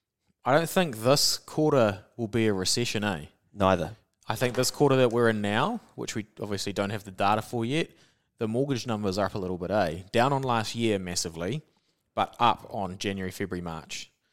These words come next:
Speaker 2: Yeah.
Speaker 1: And, like, an extra billion per month. And if that is flowing into the economy via house purchases, renovations and things, I think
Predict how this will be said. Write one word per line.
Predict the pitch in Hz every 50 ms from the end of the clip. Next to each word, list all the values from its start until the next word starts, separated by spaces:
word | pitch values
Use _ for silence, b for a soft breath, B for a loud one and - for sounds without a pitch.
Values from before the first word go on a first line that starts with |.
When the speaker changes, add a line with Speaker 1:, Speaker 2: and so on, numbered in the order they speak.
| _ _ _
Speaker 2:
Yeah. | - - - - - - -
Speaker 1:
And, | 113 107 104 101 101 98 98 95 _ _ _ _ _ _ _ _ _ _ _ -
like, | - 104 98 92 117
an | 107
extra | 101 95 - - 104 85
billion | - 110 101 98 98 92 90
per | - 101 90
month. | 85 92 92 87 85 87 - - - - - - -
And | 107 95
if | 92 - -
that | 101 107 113 107 - - -
is | 120 117 107 104 101 95 - -
flowing | - - - 104 104 107 104 101 101
into | 101 104 110 107
the | 101 95
economy | 90 - - 117 107 107 107 104
via | 98 104 101 98 98 95 98 92 87 - b b b b b b b b
house | - 101 95 -
purchases, | - - 113 98 101 101 - - 110 98 90 98
renovations | 101 95 92 87 92 95 95 95 - - 98 95 98 95
and | 98 95 92
things, | - 98 104 117 143 139 139
I | 107
think | - - 110 95 95 95